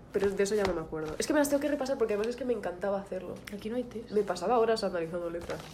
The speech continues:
Speaker 2: Es
Speaker 1: Y
Speaker 2: que
Speaker 1: luego hay
Speaker 2: qué
Speaker 1: gente que
Speaker 2: divertido.
Speaker 1: sí que no se lo dice. Creo que a Celia nunca se lo dice y le hace
Speaker 2: Mm.
Speaker 1: mucha ilusión. Así que
Speaker 2: Pues
Speaker 1: me las tengo que repasar y hacerlo.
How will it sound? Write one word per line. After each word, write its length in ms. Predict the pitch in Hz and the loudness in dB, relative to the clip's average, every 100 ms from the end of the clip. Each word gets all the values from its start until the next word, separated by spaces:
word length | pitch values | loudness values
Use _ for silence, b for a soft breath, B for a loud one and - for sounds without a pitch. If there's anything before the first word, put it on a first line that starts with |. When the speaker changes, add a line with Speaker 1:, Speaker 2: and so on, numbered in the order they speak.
| - | -10
Speaker 2:
Es 60 | 196 | 0
Speaker 1:
Y 60 | 247 | 6
Speaker 2:
que 60 | |
Speaker 1:
luego 160 | 226 262 | 10 10
hay 80 | 220 | 10
Speaker 2:
qué 60 | |
Speaker 1:
gente 180 | 240 262 | 8 6
que 60 | 226 | 6
Speaker 2:
divertido. 180 | 214 196 | 4 2
Speaker 1:
sí 60 | |
que 80 | 262 | 0
no 80 | 240 | -2
se 80 | 247 | -2
lo 80 | 220 | -2
dice. 160 | 208 | -2
Creo 160 | 196 202 | -2 -4
que 80 | 226 | -4
a 40 | |
Celia 240 | 233 226 220 | -4 -2 -2
nunca 300 | 214 208 220 | -4 -6 -6
se 120 | 214 | -4
lo 80 | 190 | -4
dice 180 | 196 | -2
y 40 | 190 | 0
le 80 | 208 | 2
hace 140 | 202 | 0
Speaker 2:
Mm. 40 | 190 | 0
Speaker 1:
mucha 200 | 196 196 | -2 -4
ilusión. 340 | 180 180 170 - | -4 -6 -8 -8
Así 180 | 196 240 | -6 -6
que 120 | - - B B B | -6 -12 B B B
Speaker 2:
Pues 200 | 190 180 | -2 6
Speaker 1:
me 80 | 233 | 8
las 100 | 220 | 8
tengo 140 | 202 208 | 6 4
que 60 | |
repasar 340 | 226 208 196 202 | 4 2 -2 -4
y 20 | |
hacerlo. 380 | - - - | -4 -6 -8